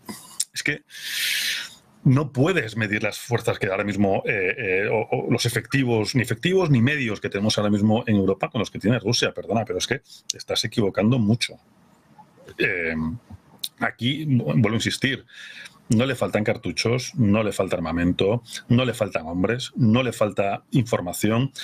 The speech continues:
no le faltan aliados fuera. O sea, si, si dijeras que están ahí metiditos, en plan Asterix y Obelix, apartados del mundo, me, bue-, mal,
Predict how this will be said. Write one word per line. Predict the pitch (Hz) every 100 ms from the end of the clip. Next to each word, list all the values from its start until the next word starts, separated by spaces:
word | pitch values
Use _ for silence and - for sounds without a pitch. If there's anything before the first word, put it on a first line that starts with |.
| - -
no | 131
le | 135
faltan | 123 107 107
aliados | 98 98 104 101 95
fuera. | - - 101 110
O |
sea, | 127 107
si, | -
si | - 107
dijeras | - 180
que | -
están | 143 156
ahí | 131 131
metiditos, | 117 113 123 127 113 107 -
en | 98
plan | 104 107 104
Asterix | 101 - 101 98
y |
Obelix, | 104 104 107 - - - - -
apartados | - 98 - 120 113 104
del | 104
mundo, | 110 113 135
me, | 147
bue-, | - 156 104 - - -
mal, | 185 185 190 147 98